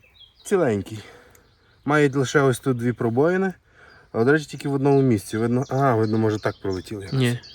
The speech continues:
Speaker 2: отако. Бачиш,
Speaker 1: Мгм.
Speaker 2: вхідний і вихідний.
Speaker 1: Мгм. Ну, це вже цікавіше.
Speaker 2: А, а, та, та.
Speaker 1: Та-та, це оця сторона. Ну, в принципі, цей в кращому стані.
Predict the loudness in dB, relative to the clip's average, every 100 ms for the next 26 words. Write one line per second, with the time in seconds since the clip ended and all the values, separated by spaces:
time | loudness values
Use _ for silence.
0 | -20 _ -18 -12 -8 -6 -4 -4 -6 -16
1 | -20 -20 -20 -20 -20 -20 -20 _ _ -20
2 | -6 -2 -2 -2 -6 -10 -14 -8 -2 0
3 | 2 2 0 0 0 -2 -2 -4 -4 _
4 | _ _ _ -20 -20 _ _ _ _ _
5 | -2 0 0 -2 -2 -4 -6 -4 -2 -2
6 | -6 -16 -20 -20 _ _ _ _ _ _
7 | _ -20 -20 _ _ _ _ _ -6 -2
8 | 0 -2 -8 -10 -8 -8 -12 -16 -20 -20
9 | -20 -14 -12 -12 -14 -12 -14 -12 -16 -20
10 | -20 -20 -20 -20 -20 -12 -6 -2 -2 -2
11 | -6 -4 -2 -2 -6 _ -14 -12 -12 -14
12 | -16 -16 -18